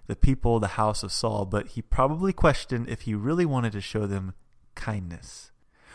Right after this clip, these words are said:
We get a sense of the emotions that he would have had because when Mephibosheth comes before David, David says,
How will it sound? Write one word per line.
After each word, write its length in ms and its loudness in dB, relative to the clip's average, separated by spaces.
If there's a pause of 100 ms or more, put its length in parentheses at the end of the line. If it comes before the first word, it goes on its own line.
(140)
We 120 6
get 120 10
a 60 8
sense 380 2
of 120 2
the 120 6
emotions 680 4 (220)
that 80 -4
he 60 4
would 160 6
have 80 0
had 340 2
because 420 -2
when 220 0 (180)
Mephibosheth 840 2 (100)
comes 240 2
before 300 2
David, 400 0 (320)
David 320 4
says, 340 0